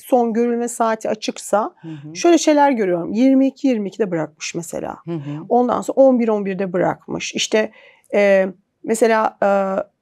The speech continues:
Speaker 1: on iki otuz dört, yani bir, iki, üç, dört
Speaker 2: Hmm.
Speaker 1: arka arkaya. Yani bu, bu kadar mı tes-, yani bana hep şey denk geliyor böyle, şiirsel rakamlar.
Speaker 2: İşte
Speaker 1: Anlatabiliyor
Speaker 2: onlar
Speaker 1: muyum?
Speaker 2: hep mesaj aslında.
Speaker 1: Bana mı mesaj?
Speaker 2: Tabii, tabii. Kim
Speaker 1: Hı.
Speaker 2: gördüyse ona mesaj.
Speaker 1: Peki,
Speaker 2: Onun bilinçli yaptığı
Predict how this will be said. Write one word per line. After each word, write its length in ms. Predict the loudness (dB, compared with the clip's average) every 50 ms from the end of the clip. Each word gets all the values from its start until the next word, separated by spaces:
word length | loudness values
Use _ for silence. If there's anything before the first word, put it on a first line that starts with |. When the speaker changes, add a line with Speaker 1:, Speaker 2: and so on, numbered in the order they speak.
| _ _ _ _ _ _ _ _ 4
Speaker 1:
on 160 | 6 6 6
iki 260 | 4 2 2 2 2
otuz 360 | 4 4 2 0 -2 0 2
dört, 280 | 2 0 0 0 -2 -2
yani 240 | -2 -2 -2 0 2
bir, 120 | 4 4
iki, 200 | 4 2 0 0
üç, 220 | 0 0 0 2
dört 380 | 2 2 2 2 -2 -10 -20 -20 -16 -12
Speaker 2:
Hmm. 260 | -10 -10 -4 0 0
Speaker 1:
arka 240 | 0 0 0 -2 -6
arkaya. 400 | -6 -6 -6 -6 -6 -6 -6 -10 _ _ _ -20 _ _ _ _ _ _ _ _ _
Yani 300 | 0 2 4 4 2 0 -2
bu, 20 | -6 _ _
bu 160 | -4 -2 -2
kadar 340 | 0 0 0 0 2 2 2
mı 100 | 2 0
tes-, 280 | -2 -2 -4 -4 -2 -2
yani 240 | -2 -2 -2 -2 0
bana 200 | 2 2 2 2
hep 180 | 0 0 -2 -2
şey 260 | 0 2 2 2 2
denk 240 | 2 0 -2 -4 -4
geliyor 340 | -4 -2 -2 -2 -4 -2
böyle, 320 | -2 -2 -2 -2 -4 -6 -8 -10 _ _ _ _
şiirsel 720 | -14 -6 0 4 6 6 6 4 2 2 2 2 4 4 2
rakamlar. 720 | 0 -2 -4 -8 -10 -10 -10 -10 -10 -12 -12 -14 -20 _ _ _
Speaker 2:
İşte 120 | _ -4
Speaker 1:
Anlatabiliyor 340 | -4 -4 -2 0 0 0 2
Speaker 2:
onlar 120 | 0 0 -2 -2
Speaker 1:
muyum? 80 | -4
Speaker 2:
hep 120 | -6 -8 -8
mesaj 440 | -8 -8 -8 -8 -6 -6 -6 -6 -4 -4
aslında. 600 | -4 -6 -6 -8 -12 -12 -12 -10 -8 -8 -2 2
Speaker 1:
Bana 180 | 4 6 6 6
mı 180 | 6 4 2
mesaj? 380 | 2 -2 -6 -6 -6 -6 -4 -4
Speaker 2:
Tabii, 160 | -4 -4 -2
tabii. 300 | -2 -2 -2 -2 -4 -4
Kim 200 | -4 -6 -6 -4
Speaker 1:
Hı. 40 | 0
Speaker 2:
gördüyse 560 | 0 2 2 0 0 -4 -8 -8 -6 -6 -6
ona 200 | -6 -6 -6 -6
mesaj. 300 | -8 -8 -8 -8 -4 -4
Speaker 1:
Peki, 280 | -4 0 2 2 2 2
Speaker 2:
Onun 160 | 2 0 -4
bilinçli 340 | -4 -4 -6 -6 -6 -2 0
yaptığı 320 | 0 0 0 -4 _ -6